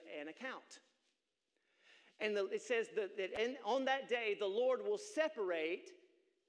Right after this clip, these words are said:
the sheep on his right hand from who? The goats. And he will say to those on his right hand, "Come, you blessed of my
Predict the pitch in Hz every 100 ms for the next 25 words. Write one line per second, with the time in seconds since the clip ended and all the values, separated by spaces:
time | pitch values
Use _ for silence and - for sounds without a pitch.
0 | _ _ _ _ _ - 185 - 285 269
1 | 214 - - _ _ _ _ _ _ _
2 | 190 196 190 233 240 190 170 185 202 202
3 | 226 147 - - _ _ _ _ _ _
4 | - 185 220 240 156 - - - _ _
5 | _ _ _ _ _ _ _ 214 226 254
6 | 240 269 269 269 277 262 269 247 233 214
7 | 165 196 269 339 233 202 180 175 208 -
8 | - _ _ - 247 294 294 269 - -
9 | - 208 269 247 214 247 254 247 214 214